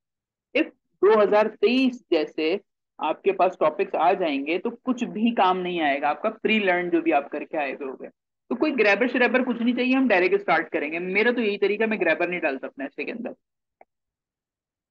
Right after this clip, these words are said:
Fifth one, कुछ approaches होती है introduction लिखने की, एक होती है funnel approach, एक होती है जी reverse funnel approach।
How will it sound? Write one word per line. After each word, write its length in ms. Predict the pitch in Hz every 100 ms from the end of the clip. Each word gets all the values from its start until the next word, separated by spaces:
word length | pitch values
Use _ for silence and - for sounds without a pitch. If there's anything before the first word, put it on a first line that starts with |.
| _ _ _ _ _ -
Fifth 240 | 233 233
one, 240 | 202 151 120 - _ _ _ _ _ _ _ _ _ -
कुछ 160 | 254
approaches 500 | 254 226 202 403 349
होती 240 | 294 220 247
है 60 |
introduction 440 | 226 214 247 - 208
लिखने 320 | 175 180 196
की, 220 | 147 131 - _ _ _ _ _ -
एक 220 | 185 202
होती 240 | 214 214 220
है 60 |
funnel 320 | 220 156 165
approach, 420 | 196 190 180 185 - _ _ _ _ _ _ -
एक 160 | 190
होती 220 | 190 185 196
है 60 |
जी 180 | 196 202 151
reverse 360 | 151 170 190 214
funnel 260 | 202 185
approach। 400 | 170 160 165 165